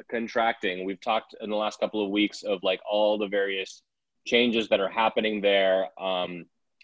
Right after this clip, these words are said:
a lot of editors got fired, as we mentioned last week. And now a lot of books, uh, that were on the, kind of on the,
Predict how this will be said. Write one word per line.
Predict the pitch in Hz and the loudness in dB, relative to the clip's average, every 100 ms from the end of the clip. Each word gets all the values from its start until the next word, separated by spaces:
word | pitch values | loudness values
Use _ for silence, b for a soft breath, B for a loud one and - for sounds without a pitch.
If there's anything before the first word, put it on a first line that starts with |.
| _ | _
a | 110 | 0
lot | 107 107 | 2 2
of | 101 | 2
editors | 104 104 104 | -2 0 -2
got | 98 87 | -2 -2
fired, | - 101 101 | 0 2 0
as | 95 | -2
we | 95 | -4
mentioned | 95 95 98 | -6 -6 -4
last | 90 - | -6 -4
week. | 98 92 - _ _ _ | 0 0 0 _ _ _
And | 98 | 0
now | 101 | 4
a | |
lot | 104 107 | 6 6
of | 107 104 | 6 6
books, | 160 - - - - | 4 4 -6 -6 2
uh, | 98 98 95 95 95 | 6 6 6 2 0
that | 98 | -2
were | 101 101 | -2 -2
on | 101 101 104 104 - 107 | 0 0 -2 -6 -12 -10
the, | 101 98 98 98 95 - | -4 -2 0 -2 -4 -6
kind | 104 | -4
of | 95 | -2
on | 98 98 | -2 2
the, | 92 92 | 2 2